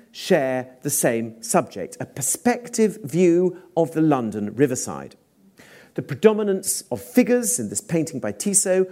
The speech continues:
almost to the exclusion of the river, invites us to consider the almost total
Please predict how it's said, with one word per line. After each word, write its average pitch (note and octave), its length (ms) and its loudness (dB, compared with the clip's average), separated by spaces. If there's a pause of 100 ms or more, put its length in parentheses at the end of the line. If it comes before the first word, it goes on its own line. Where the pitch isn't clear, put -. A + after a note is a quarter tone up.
(140)
almost C4+ 420 4
to F3 60 -10
the F3+ 100 0
exclusion G#3+ 680 2
of A#2+ 60 0
the A2+ 80 -2
river, F3+ 440 2 (400)
invites G3 500 2
us G#3 120 -2
to - 100 -6
consider F#3+ 600 2 (380)
the F#3+ 320 2 (220)
almost A#3+ 360 2
total C#4 420 0